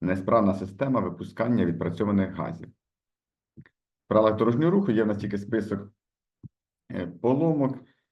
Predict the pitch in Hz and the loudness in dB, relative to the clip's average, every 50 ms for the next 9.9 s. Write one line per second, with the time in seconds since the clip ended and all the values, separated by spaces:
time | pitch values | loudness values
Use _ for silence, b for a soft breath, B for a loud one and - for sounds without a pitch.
0 | _ _ _ _ _ _ _ _ _ _ _ _ _ _ _ _ _ _ - - | _ _ _ _ _ _ _ _ _ _ _ _ _ _ _ _ _ _ -14 -8
1 | 90 98 98 - 131 120 117 101 - 113 104 113 120 117 117 101 90 85 80 78 | -8 -6 -2 2 2 4 4 4 4 2 4 4 2 4 4 4 2 2 0 -2
2 | - - - - _ _ _ _ _ - - - - 98 98 98 98 98 98 98 | -2 -6 -10 -14 _ _ _ _ _ -16 -16 -6 -2 -2 0 2 2 2 2 2
3 | 95 85 - 92 92 90 90 85 87 87 85 82 - 62 58 - - - 55 55 | 0 0 0 -2 -2 -2 -4 -4 -4 -4 -4 -4 -4 -6 -8 -8 -10 -12 -14 -14
4 | - - _ _ _ _ - 92 98 98 95 98 98 92 82 87 98 113 135 135 | -14 -18 _ _ _ _ 2 4 4 4 4 4 2 2 2 2 2 2 0 2
5 | - 170 165 165 165 - - - - 117 104 98 104 95 92 87 - - 120 120 | 2 0 0 0 -2 -8 -12 -6 -4 -4 -2 0 0 0 0 -2 -2 -2 -2 -2
6 | 120 - 107 95 80 78 80 87 104 104 90 - - 85 - - - _ _ _ | -2 -4 -2 -2 0 2 2 2 2 2 0 -2 -4 -8 -12 -16 -18 _ _ _
7 | _ _ _ _ _ _ _ _ _ _ _ _ _ _ _ _ _ _ _ - | _ _ _ _ _ _ _ _ _ _ _ _ _ _ _ _ _ _ _ -12
8 | 82 - 80 76 85 95 98 - 113 104 98 92 - B B B B B B B | -12 -10 -8 -4 -4 -4 -2 0 2 2 2 2 0 B B B B B B B
9 | _ _ _ - - _ _ _ _ _ _ _ _ _ - 82 82 82 | _ _ _ -20 -20 _ _ _ _ _ _ _ _ _ -4 -4 -4 -6